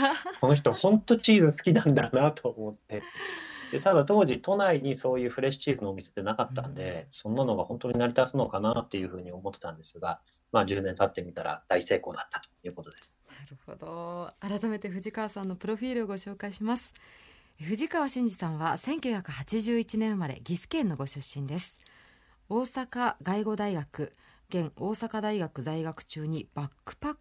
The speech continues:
Speaker 1: カーに出ると、イタリアナポリでナポリピッツァに出会い、飛び込みで現地のピッツェリアで修行。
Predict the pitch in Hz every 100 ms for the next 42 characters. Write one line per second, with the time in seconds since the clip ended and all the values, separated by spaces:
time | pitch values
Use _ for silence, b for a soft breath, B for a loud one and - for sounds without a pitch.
0 | _ 202 156 143 135 151 143 - 160 B
1 | B B B 180 - 320 370 370 370 370
2 | 262 165 143 139 147 285 349 359 349 -
3 | 160 127 147 147 - b b b - 160
4 | 202 202 196 190 - 170 269 254 170 147
5 | - - - - 254 262 240 220 - 131
6 | 147 131